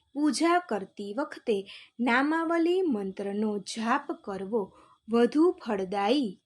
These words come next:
માનવામાં આવે છે, જેમાં શ્રી શિવાય નમઃ, શ્રી શંકરાય નમઃ,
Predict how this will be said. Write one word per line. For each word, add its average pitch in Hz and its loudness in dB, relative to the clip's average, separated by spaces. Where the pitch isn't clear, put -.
માનવામાં 202 -2
આવે 190 -4
છે, - -6
જેમાં 220 0
શ્રી 214 -4
શિવાય 208 -2
નમઃ, 214 -4
શ્રી 220 -4
શંકરાય 202 -4
નમઃ, 214 -4